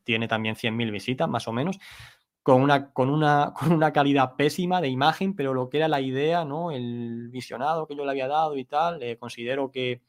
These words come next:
que fue bueno y eso es lo que, lo único que salvó al vídeo. Pero bueno, ahora que cuento con más, mm, con mejor equipo, pues intentaré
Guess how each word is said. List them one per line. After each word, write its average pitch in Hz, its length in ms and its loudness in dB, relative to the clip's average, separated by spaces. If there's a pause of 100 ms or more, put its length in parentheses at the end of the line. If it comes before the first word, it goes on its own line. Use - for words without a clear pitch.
(380)
que 135 120 0
fue 135 180 0
bueno 143 400 0
y 127 60 -4
eso 123 140 -6
es 127 40 -2
lo 120 160 -2
que, 113 300 -4 (300)
lo 120 140 -2
único 135 300 -2
que 120 80 -4
salvó 117 300 -2
al 107 100 -2
vídeo. 160 320 -2 (520)
Pero 123 200 6
bueno, 143 220 6
ahora 135 240 2
que 131 100 -4
cuento 131 340 0
con 127 180 -2
más, 123 760 -2 (260)
mm, 120 260 -6
con 127 180 0
mejor 120 280 2
equipo, 143 380 0
pues 107 340 -6
intentaré 107 1120 -4